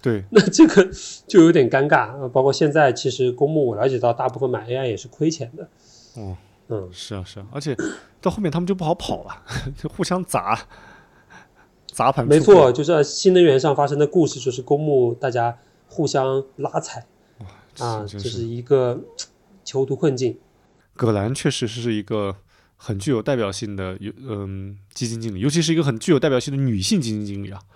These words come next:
Speaker 1: 因为，呃，做基金这个行业很出名的女性基-，基-，基金经理是不多的，除了葛女神，还有就是李，李贝，李贝女神。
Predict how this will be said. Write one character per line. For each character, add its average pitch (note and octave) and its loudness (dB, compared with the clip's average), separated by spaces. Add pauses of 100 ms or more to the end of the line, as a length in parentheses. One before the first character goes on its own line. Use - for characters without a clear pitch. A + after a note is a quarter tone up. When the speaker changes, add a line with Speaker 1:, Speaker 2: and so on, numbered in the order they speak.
(500)
Speaker 1:
因 C#3+ -2
为， C#3+ 0 (440)
呃， A#2+ -6
做 - 0
基 G3 -2
金 G3+ -2
这 G#3+ -2
个 C3 -6
行 G2 -8
业 G#2 -6 (180)
很 G2+ -8
出 - -6
名 B2+ -4
的 C3 -4
女 A2 -6
性 B2 -8
基-， C3+ -10
基-， C#3+ -6
基 C3 -6
金 C#3+ -2
经 C#3 -4
理 G2+ -6
是 F#2 -10
不 D3 -8
多 C#3 -4
的， G2 -12 (420)
除 - -4
了 F3+ 4
葛 C#3 0
女 C#3+ 0
神， G#2 -8
还 G#2+ -4
有 A2+ -2
就 A2+ -6
是 G#2 -8 (140)
李， G#2 -12 (120)
李 G#2+ -12
贝， B2+ 0 (360)
李 A#2 -6
贝 D#3 4
女 A#2 -2
神。 G2 -4